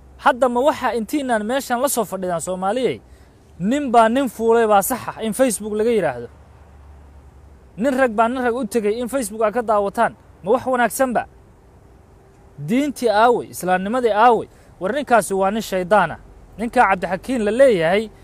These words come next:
ee xaar barkadee madaxii calo loo yaqaano waa nin shaydaan ah. War haddaad u sheer garaysaan,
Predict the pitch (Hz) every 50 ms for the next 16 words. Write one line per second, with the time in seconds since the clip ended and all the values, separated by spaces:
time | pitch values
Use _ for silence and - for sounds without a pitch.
0 | - - - - - 180 180 - - 262 262 233 208 165 175 170 160 - 196 190
1 | 202 202 220 247 240 214 185 202 180 160 175 185 190 190 190 226 247 254 233 185
2 | - 160 151 147 160 175 180 - - - - - - 143 156 170 170 185 220 247
3 | 233 - - 196 196 185 170 226 214 202 165 123 110 - - - - - - -
4 | - - - - - - 147 175 175 147 170 190 190 254 254 247 269 269 - -
5 | 262 240 220 190 202 214 214 208 185 - - 247 233 214